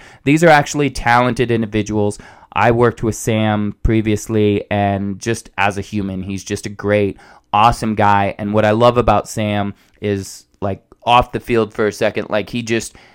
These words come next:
he appreciates and understands the value of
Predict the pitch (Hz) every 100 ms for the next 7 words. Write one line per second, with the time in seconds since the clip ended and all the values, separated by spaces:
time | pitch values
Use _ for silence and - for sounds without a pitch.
0 | _ - - 180 156 - - - 175 170
1 | 185 175 160 - 139 - 135 143 143 -
2 | - 135 127 123 120 123 113 120 120 120
3 | 117 117 - 107 107 104